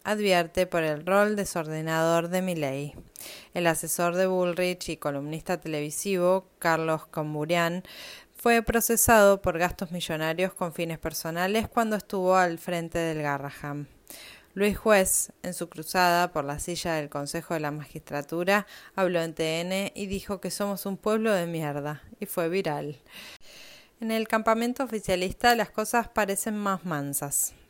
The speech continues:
Parecen, que no es poco. El encuentro de Cristina con Persico dejó más tela para cortar y análisis por esbozar. El gabinete suma movimientos,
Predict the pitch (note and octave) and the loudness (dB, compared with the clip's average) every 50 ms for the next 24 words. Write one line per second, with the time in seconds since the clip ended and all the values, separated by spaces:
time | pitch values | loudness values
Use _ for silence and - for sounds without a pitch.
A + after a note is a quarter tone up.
0 | _ - A3 G#3 F#3+ F3 F3 - - F3 F3 F3 D#3+ - _ - G3 F3+ F3 E3+ | _ -2 0 2 2 2 2 0 -4 -4 -6 -6 -10 -12 _ -4 -2 -2 0 -2
1 | E3 D3+ _ - D#3 D3 D3 - D3+ D3 - - _ - - - - - - - | -4 -6 _ -8 -8 -8 -6 -6 -8 -8 -10 -14 _ -14 -12 -12 -12 -12 -14 -4
2 | - F#3+ F#3+ F3+ F3 F3 - G3 G3 G3 F#3 G3 G3+ G3 G3 - F3 F3 E3+ - | -2 2 2 2 2 2 2 2 2 4 2 0 0 0 -2 -2 -6 -8 -8 -4
3 | - F#3+ F#3 F3+ F#3 F#3+ F#3 - F3+ E3 D#3 - E3 D#3+ - - - F3+ F3+ - | -4 -2 -2 0 -2 -2 -2 -2 -4 -4 -2 -2 -2 -2 -2 -6 -6 -8 -4 0
4 | F#3+ F#3 F#3 F3+ E3+ - - F#3 F3+ F3+ F3 - - G3+ G3+ G#3 G3+ F#3+ F#3+ F3+ | 2 2 2 2 0 -2 -4 -4 -4 -4 -6 -4 -2 -2 0 0 2 2 2 0
5 | E3 - E3+ D#3+ D#3+ - F#3+ F#3+ G3+ G#3+ G#3 A3 - - G#3+ G#3+ G#3 G#3 G3+ G3 | 0 0 -4 -6 -4 0 2 4 4 4 2 0 -2 -2 0 0 0 0 0 0
6 | F#3+ F#3 F#3+ F#3 F3+ - - G3 D#3 - _ - F3 E3 E3 D#3 D3+ D#3 D3 - | -2 0 -2 -4 -4 -4 -6 -6 -6 -8 _ -4 -4 -2 -2 -4 -6 -6 -6 -6
7 | - C#3 C#3 C#3+ C#3+ - - - - - - - - - F3+ E3+ E3 E3 E3 E3 | -6 -6 -6 -6 -8 -10 -12 -12 -18 -18 -18 -18 -8 -4 -2 0 0 0 -2 -2
8 | E3 E3 D#3+ D#3+ - F3+ F#3+ G3+ F#3+ - - F3+ E3+ F3 F3 F3 E3+ E3+ E3+ E3 | -4 -6 -6 -6 -2 0 0 0 0 -4 -6 -6 -6 -4 -2 -2 -2 -2 -4 -4
9 | E3 E3+ F3 F#3+ F#3+ F3 D#3+ D3 - D#3 D3 D3 - - - | -4 -4 -4 -4 -4 -4 -4 -4 -4 -4 -4 -4 -6 -10 -12